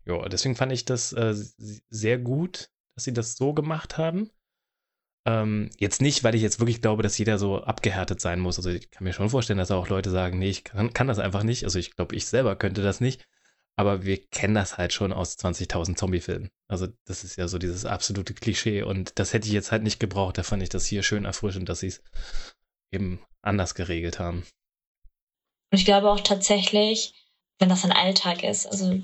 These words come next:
Speaker 2: du hast ja gesagt, die sind damit aufgewachsen. Ich glaube, ich würde auch lieber selbst meine Verwandten umbringen, als jemand anderen die umbringen zu sehen.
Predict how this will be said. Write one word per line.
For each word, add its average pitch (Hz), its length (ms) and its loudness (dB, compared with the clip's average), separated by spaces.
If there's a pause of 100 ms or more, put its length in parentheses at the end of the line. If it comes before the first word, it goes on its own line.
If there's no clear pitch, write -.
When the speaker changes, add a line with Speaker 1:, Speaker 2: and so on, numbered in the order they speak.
(180)
Speaker 2:
du 190 120 4
hast 185 140 4
ja 180 100 6
gesagt, 180 320 4
die 185 60 0
sind 180 100 -2
damit 175 220 2
aufgewachsen. 185 920 2 (800)
Ich 190 160 4
glaube, 196 640 2 (1700)
ich 185 140 6
würde 202 240 8
auch 190 160 4
lieber 190 360 4
selbst 190 800 2 (280)
meine 180 220 6
Verwandten 185 480 4
umbringen, 190 460 6
als 185 240 4
jemand 180 320 6
anderen 180 540 4
die 185 120 4
umbringen 180 640 4 (580)
zu - 140 4
sehen. 185 400 4